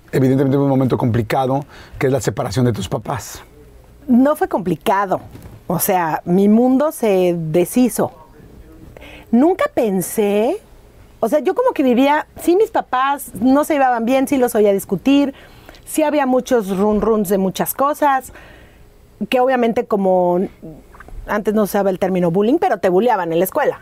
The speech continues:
Speaker 2: todo el
Speaker 1: Ujú.
Speaker 2: tiempo, ¿no? Entonces sí te decía, "Ay, tu papá anda con otra", ¿no? Y yo decía, "Ay, ¿qué? Salió en el periódico". Y yo así de, "Ay, guácala, cállate", ¿no? Entonces estaba yo
Speaker 1: Ujú.
Speaker 2: como acostumbrada a los chismecillos y así.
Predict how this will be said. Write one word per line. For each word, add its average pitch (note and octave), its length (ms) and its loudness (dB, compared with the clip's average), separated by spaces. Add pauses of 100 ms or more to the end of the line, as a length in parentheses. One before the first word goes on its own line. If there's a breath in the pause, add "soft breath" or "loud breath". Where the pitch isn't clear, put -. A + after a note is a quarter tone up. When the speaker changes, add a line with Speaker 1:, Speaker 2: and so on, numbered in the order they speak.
Speaker 2:
todo F#3 200 0
el G#2+ 60 0
Speaker 1:
Ujú. G2+ 40 -2
Speaker 2:
tiempo, E3+ 260 -2
¿no? F3 120 -2
Entonces G3 340 -2
sí G3+ 80 -4
te - 100 -4
decía, B3 160 -2
"Ay, G#4 60 -4
tu G#4 100 -4
papá G4 200 -4
anda B4 180 -8
con F#4 220 -4
otra", - 340 -6
¿no? G3+ 160 -10
Y A3+ 60 -6
yo G#3+ 100 -8
decía, G3+ 340 -12
"Ay, G#3+ 200 -12 (160)
¿qué? C#4+ 340 -10 (240 loud breath)
Salió G4 180 2
en A#4+ 120 2
el D5 40 0
periódico". G4+ 680 0
Y F3 40 -4
yo F#3+ 100 -2
así G#3 160 -4
de, G3+ 140 0 (220)
"Ay, C4+ 260 -2
guácala, G3 460 -4
cállate", F3+ 360 -8
¿no? F3+ 80 -6
Entonces G#3+ 220 -8
estaba C#4+ 160 0
yo D#4 80 2
Speaker 1:
Ujú. - 80 2
Speaker 2:
como D#4 120 2
acostumbrada G#3 500 -2
a A3+ 40 0
los G3+ 160 -2
chismecillos F#3+ 640 0
y F#3 40 -2
así. A3 220 -2